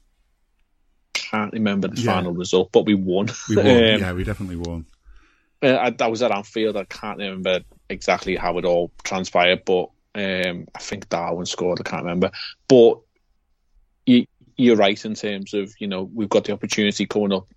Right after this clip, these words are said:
Speaker 1: If we beat City in the Carabao Cup, that cup's there then to be won, because the only other sides real of note,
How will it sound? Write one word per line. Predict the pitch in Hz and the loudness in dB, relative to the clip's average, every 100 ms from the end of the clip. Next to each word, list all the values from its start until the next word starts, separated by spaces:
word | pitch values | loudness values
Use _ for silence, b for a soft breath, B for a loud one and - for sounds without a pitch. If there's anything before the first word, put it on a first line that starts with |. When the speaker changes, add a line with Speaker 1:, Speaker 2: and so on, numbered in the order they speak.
| _ - | _ 0
Speaker 1:
If | 113 104 | 0 2
we | 120 | 2
beat | 101 101 | 2 0
City | - 107 - 104 101 | 0 -2 0 0 0
in | 107 | -2
the | 101 | -4
Carabao | 95 98 92 95 | 0 0 2 2
Cup, | 92 104 101 _ b b b _ _ _ _ _ - | 0 -2 -4 _ b b b _ _ _ _ _ -2
that | 120 117 | -2 0
cup's | 123 110 | -6 -4
there | - 98 98 | 0 2 2
then | 98 98 | -2 -6
to | 98 | -6
be | 90 | -6
won, | 90 95 95 _ | -6 -8 -10 _
because | 104 - 95 87 - - _ | -12 -4 -4 -4 -8 -14 _
the | 110 110 | 2 2
only | 104 104 | 4 2
other | 101 98 | 0 -2
sides | - - 95 90 92 | -4 -2 0 0 -4
real | 98 95 90 90 | -2 -2 -2 -4
of | 98 | -8
note, | 87 90 - - | -6 -6 -8 -14